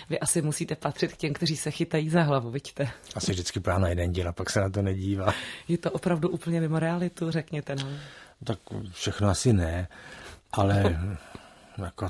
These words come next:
Speaker 2: ten život je jiný. Ono jako vlastně, život není film. <laughs>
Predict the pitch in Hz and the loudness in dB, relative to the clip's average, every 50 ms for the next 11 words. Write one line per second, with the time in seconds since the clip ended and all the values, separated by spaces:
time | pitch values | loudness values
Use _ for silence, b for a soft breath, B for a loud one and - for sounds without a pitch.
0 | - _ - - 95 92 90 85 87 90 92 85 87 95 92 90 85 82 82 82 | -6 _ -6 -2 0 0 2 2 0 0 0 0 2 2 2 2 2 0 -2 -4
1 | 82 82 85 82 80 76 - - - _ - - 175 151 - _ - - _ _ | -4 -4 -6 -6 -8 -10 -12 -14 -20 _ -14 -10 -10 -10 -10 _ -20 -20 _ _
2 | - - - - - _ _ _ _ - - B B B B B B B 120 90 | -20 -18 -18 -18 -18 _ _ _ _ -20 -16 B B B B B B B -10 -8
3 | - - - - - - - - 107 - - 107 - - - - 107 101 B B | -6 -6 -4 -6 -6 -8 -10 -12 -14 -12 -12 -14 -14 -12 -10 -8 -8 -8 B B
4 | B B B B B B B B B B 95 85 98 104 98 95 95 104 98 - | B B B B B B B B B B 0 2 4 6 6 6 6 4 4 2
5 | - 87 87 92 98 95 92 92 | 0 0 0 2 4 6 6 6